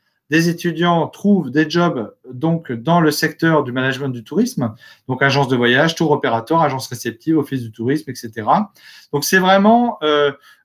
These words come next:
euh, la formation idéale pour travailler dans les voyages, hein, t-, typiquement. C'est d'ailleurs pour la raison pour laquelle, pour, euh, pour que, c'est la, la raison pour laquelle, pardon, euh, quarante-deux pour cent des diplômés travaillent à l'international.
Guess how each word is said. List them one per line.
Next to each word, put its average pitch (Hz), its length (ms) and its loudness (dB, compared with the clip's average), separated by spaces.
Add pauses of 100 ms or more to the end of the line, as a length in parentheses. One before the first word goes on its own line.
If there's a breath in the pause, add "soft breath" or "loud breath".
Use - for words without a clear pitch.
euh, 127 460 -10 (260)
la 156 120 -2
formation 208 420 0
idéale 180 460 0
pour 160 140 -4
travailler 160 400 2
dans 165 120 0
les 147 80 2
voyages, 123 560 -6
hein, 123 160 -8 (140)
t-, 117 100 -18 (140)
typiquement. 147 640 -8 (320 soft breath)
C'est - 240 -2
d'ailleurs 175 320 2
pour 147 160 0
la 127 100 2
raison 151 380 -2
pour - 160 -6
laquelle, 190 340 0
pour, - 180 -14 (200)
euh, 110 200 -20 (140)
pour 123 220 -18 (340)
que, 120 380 -4
c'est 135 200 -2
la, 123 120 -2
la 113 160 -4
raison 160 200 2
pour - 120 0
laquelle, 180 260 2
pardon, 175 300 2 (440 loud breath)
euh, 127 300 -2 (360)
quarante-deux 185 420 2
pour 160 180 -8
cent 160 300 -4
des 147 220 2
diplômés 170 600 -2
travaillent 156 520 0
à 165 100 0
l'international. 156 640 -4